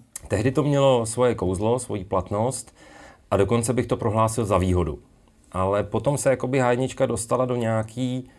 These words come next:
fáze svýho života, kdy ten punk už začal být spíš na překážku, začalo to být neudržitelný.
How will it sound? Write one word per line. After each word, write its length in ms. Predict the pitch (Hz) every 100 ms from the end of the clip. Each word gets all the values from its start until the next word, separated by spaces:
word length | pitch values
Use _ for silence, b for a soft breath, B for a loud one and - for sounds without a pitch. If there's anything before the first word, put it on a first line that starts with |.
| B B B B - -
fáze 460 | - 120 107 110 113
svýho 280 | 131 131
života, 600 | 127 110 110 110 113 127 B B B B _ -
kdy 520 | 92 95 120 120 117 - _ _ _ _
ten 340 | 120 120 120 113
punk 300 | 113 117 113
už 140 | 123
začal 320 | 117 113 123
být 200 | 110 127
spíš 200 | 123 -
na 100 | - 104
překážku, 600 | 117 95 80 80 - 85
začalo 380 | 90 - 104
to 120 | 101 104
být 500 | 113 117 113 113 - b -
neudržitelný. 1000 | 104 110 95 98 92 90 85 78 76